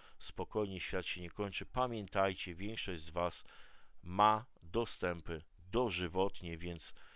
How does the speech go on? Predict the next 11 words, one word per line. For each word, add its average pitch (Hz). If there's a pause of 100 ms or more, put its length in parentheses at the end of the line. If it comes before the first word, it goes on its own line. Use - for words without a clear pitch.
(300)
masa 120
dni 98
i 92
gry 92
przed 78
wami, 92
więc 87 (580)
jak 110
to 90
mówią 85
nasi 82